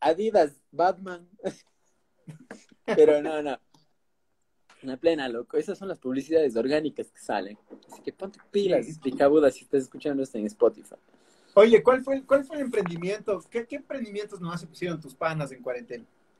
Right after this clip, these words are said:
Speaker 1: Oye, mis panas. Verás, ninguno, cabrón. Verás, pero uno le fue
Speaker 2: <laughs> Ninguno.
Speaker 1: full, eh, uno le fue full, full, full bien, pero ya tenía él su marca de hamburguesas. Que esas
Speaker 2: Ah,
Speaker 1: sí
Speaker 2: ya.
Speaker 1: son,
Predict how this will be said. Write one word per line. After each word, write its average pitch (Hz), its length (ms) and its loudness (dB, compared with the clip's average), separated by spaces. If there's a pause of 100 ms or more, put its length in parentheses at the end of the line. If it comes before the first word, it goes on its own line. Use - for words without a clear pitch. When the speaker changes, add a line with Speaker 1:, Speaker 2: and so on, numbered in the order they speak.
(360)
Speaker 1:
Oye, 185 260 4
mis 117 220 -6
panas. 165 580 0 (760)
Verás, 135 300 8
ninguno, 151 640 6
cabrón. 120 480 -4
Verás, 120 360 2
pero 120 420 6
uno 190 340 2
le 156 60 -10
fue - 20 -6
Speaker 2:
<laughs> 240 420 8
Ninguno. 226 80 2
Speaker 1:
full, 185 200 8 (480)
eh, 139 260 8
uno 202 180 2
le 151 100 2
fue 170 160 0
full, 190 280 -2
full, 180 240 0
full 180 220 0
bien, 202 280 -4 (380)
pero 117 180 0
ya 131 160 4
tenía 139 300 0
él 131 80 -2
su - 140 -12
marca 117 240 -2
de 98 60 0
hamburguesas. 104 540 -4 (560)
Que 139 240 4
esas 180 220 6
Speaker 2:
Ah, - 40 4
Speaker 1:
sí 127 60 2
Speaker 2:
ya. 120 120 -4
Speaker 1:
son, 175 240 4